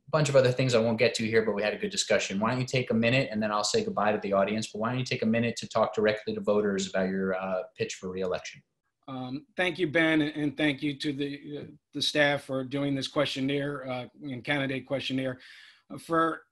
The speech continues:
Speaker 2: nine years, I've had an incredible opportunity to represent a hundred and twenty-nine thousand five hundred people, and I've gotten to know so many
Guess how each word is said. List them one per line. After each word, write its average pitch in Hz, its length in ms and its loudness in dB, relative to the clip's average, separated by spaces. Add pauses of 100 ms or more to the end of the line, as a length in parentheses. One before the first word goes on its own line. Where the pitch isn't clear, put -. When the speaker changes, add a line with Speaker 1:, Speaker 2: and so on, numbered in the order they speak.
(140)
Speaker 2:
nine 190 280 4
years, 175 220 4
I've 156 120 2
had 160 120 2
an 156 80 0
incredible 151 420 4
opportunity 147 640 0
to 135 100 -6
represent 139 500 -2
a - 20 -2
hundred 143 300 -2
and 131 100 -4
twenty-nine 139 560 -2
thousand 135 380 0
five 131 260 -4
hundred 127 320 -8
people, 135 300 -6
and 131 80 -6
I've 127 120 -6
gotten 156 180 -4
to 143 100 -6
know 151 200 2
so 156 220 2
many 156 300 2